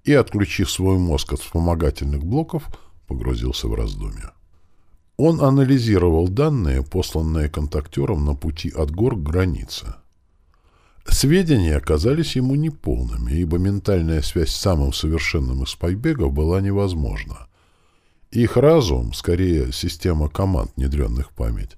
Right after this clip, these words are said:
генерировал слишком слабые волны – и потому приходилось использовать примитивный и долгий обмен на базе энергетических импульсов. Но всё же посланец Форданта отправил ряд сообщений,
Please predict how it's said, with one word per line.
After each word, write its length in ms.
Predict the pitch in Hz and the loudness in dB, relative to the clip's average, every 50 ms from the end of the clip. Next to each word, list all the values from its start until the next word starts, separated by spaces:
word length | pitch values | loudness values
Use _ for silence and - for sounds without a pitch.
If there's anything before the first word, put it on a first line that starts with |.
| - _ _ _ _ _ _ - | -20 _ _ _ _ _ _ -6
генерировал 760 | 92 92 107 113 120 127 139 135 147 151 143 139 135 131 123 | -2 2 2 4 6 6 6 6 6 4 4 4 4 4 2
слишком 420 | - - 135 147 139 - - 107 | 2 0 -2 -2 -2 -2 -2 -4
слабые 480 | - - 117 113 107 101 95 101 104 101 | -2 0 2 4 4 4 4 4 2 2
волны – 520 | 92 80 69 64 55 57 - - - - - - - - - _ - - - - | 2 0 -2 -2 -4 -6 -8 -10 -12 -14 -16 -20 -20 -20 -20 _ -20 -20 -8 0
и 140 | - 143 | 2 4
потому 420 | 135 - 135 - 135 135 139 151 151 | 4 4 4 4 4 4 4 4 4
приходилось 600 | 139 143 117 - 127 120 113 127 120 104 - - | 2 2 4 4 4 4 4 4 2 2 2 0
использовать 520 | 104 - - - 123 104 90 98 92 - | -2 -2 2 2 2 2 4 2 0 2
примитивный 720 | - 95 95 92 90 85 73 - - 147 165 165 156 135 104 | 0 0 2 2 2 0 0 -2 -2 -2 0 0 0 0 0
и 20 | |
долгий 360 | 85 85 101 95 90 85 80 82 | 0 2 2 2 2 2 2 2
обмен 420 | 76 73 73 80 107 147 156 147 | 2 2 2 0 0 0 0 0
на 120 | 120 90 | 0 0
базе 340 | 73 71 82 90 95 92 95 | 0 2 2 2 2 2 0
энергетических 960 | 90 82 76 69 67 69 69 - - 67 67 - - - - - 65 - - | 0 0 0 -2 -2 -4 -6 -6 -6 -8 -6 -6 -8 -8 -6 -8 -8 -8 -6
импульсов. 480 | - 50 - - - - - - - - - - - - - _ _ _ _ _ _ _ _ _ _ _ _ _ _ _ _ _ _ _ _ _ _ _ _ _ _ _ _ - | -8 -8 -8 -10 -12 -12 -12 -12 -12 -14 -14 -16 -16 -16 -18 _ _ _ _ _ _ _ _ _ _ _ _ _ _ _ _ _ _ _ _ _ _ _ _ _ _ _ _ -8
Но 320 | - 104 123 147 180 214 | -4 0 2 2 4 6
всё 300 | 202 - - - - 175 | 4 4 4 4 4 4
же 120 | 165 160 160 | 4 4 2
посланец 640 | 120 143 139 - - 139 143 131 123 117 107 - | 4 4 2 2 2 2 2 2 4 2 0 -2
Форданта 640 | - - 107 107 107 117 156 175 170 151 - 170 170 | -2 0 0 0 0 0 0 -2 -2 0 0 0 0
отправил 520 | - - - 127 107 92 87 82 80 82 | 0 0 0 2 4 4 4 4 4 2
ряд 200 | 87 87 82 76 | 2 2 2 0
сообщений, 880 | - - - 78 73 76 - - - - 80 73 67 65 67 67 67 - | -2 -2 -2 -2 0 -2 -2 -4 -6 -4 -2 -2 -2 -2 -2 -2 -4 -6